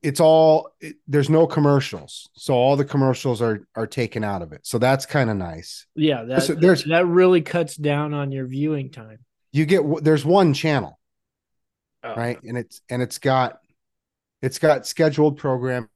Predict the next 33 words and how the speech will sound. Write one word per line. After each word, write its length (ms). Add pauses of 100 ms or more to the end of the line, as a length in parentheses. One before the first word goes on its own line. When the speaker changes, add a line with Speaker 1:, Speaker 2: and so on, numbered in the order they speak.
(120)
Speaker 1:
and 300
they 100
have 240 (260)
all 140
this 160
stuff. 260 (600)
And 100
I 240 (120)
worked, 360 (360)
at 180
the 60
time, 340
I 140
worked 320
overnights, 800 (120)
and 500
I 120
wanna 180
say 220
Young 280
and 80
the 60
Restless 580
was 140
on 220
first 340
and 80
then 140
General 320
Hospital. 580
And 100
it 120
was 500